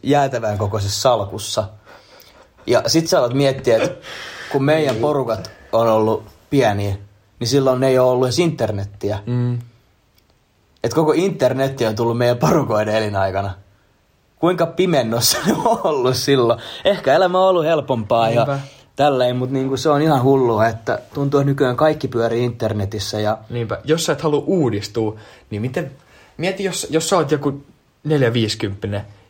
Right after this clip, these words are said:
Speaker 2: jos sä oot aina vaan niinku, niinku ollut sitä mieltä, että sä et halua uudistua, sä et halua ottaa näitä uusia juttuja käyttöön, niin kuinka kusessa sä oot nykyään?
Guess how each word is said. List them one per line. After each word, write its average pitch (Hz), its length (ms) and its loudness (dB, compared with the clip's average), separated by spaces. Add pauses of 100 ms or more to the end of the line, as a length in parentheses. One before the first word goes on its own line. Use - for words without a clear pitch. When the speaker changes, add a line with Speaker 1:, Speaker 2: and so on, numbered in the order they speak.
Speaker 2:
jos 123 180 0
sä 147 60 2
oot 135 140 -2
aina 123 340 0
vaan 107 200 0
niinku, 107 400 -4 (1900)
niinku 131 220 -2
ollut 143 260 2
sitä 143 260 0
mieltä, 113 320 0
että 107 120 -4
sä 123 60 0
et 117 100 -2
halua 127 140 0
uudistua, 110 400 0
sä 110 140 -4
et 104 100 -6
halua 113 220 2
ottaa 113 220 -4
näitä 107 220 -4
uusia 107 240 -4
juttuja 95 280 -6
käyttöön, 95 580 -6
niin 120 100 -10
kuinka 196 260 0
kusessa 151 480 -4
sä 113 120 -4
oot 104 120 -8
nykyään? 110 520 -6